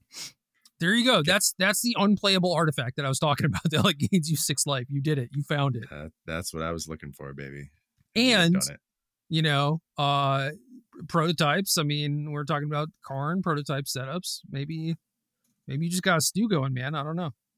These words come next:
Speaker 2: It seems like it. I'm, I'm pretty happy with the pieces I've found in this first Scryfall search.
Speaker 1: Are all these cards, like, rares or mythics? I hope so.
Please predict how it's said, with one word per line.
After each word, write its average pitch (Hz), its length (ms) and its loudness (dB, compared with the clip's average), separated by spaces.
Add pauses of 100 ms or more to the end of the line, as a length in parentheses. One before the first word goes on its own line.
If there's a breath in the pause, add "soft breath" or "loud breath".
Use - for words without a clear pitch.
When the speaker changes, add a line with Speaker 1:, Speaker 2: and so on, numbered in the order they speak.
(360)
Speaker 2:
It - 80 -12
seems 156 200 0
like 98 200 2
it. 98 120 -4 (280)
I'm, 92 200 -4
I'm 90 120 -6
pretty 95 220 -4
happy 90 300 -4
with 78 160 -16
the - 60 -20
pieces 80 320 -10
I've 80 160 -6
found 80 300 -6
in 78 160 -8
this 78 200 -8
first - 380 -8
Scryfall 76 460 -8
search. - 400 -12 (2500)
Speaker 1:
Are 160 140 4
all 170 80 2
these 190 160 2
cards, 185 220 2
like, 160 120 0
rares 139 640 -2
or 147 160 -2
mythics? 143 580 -2
I 139 100 -4
hope 135 180 -4
so. 127 300 -8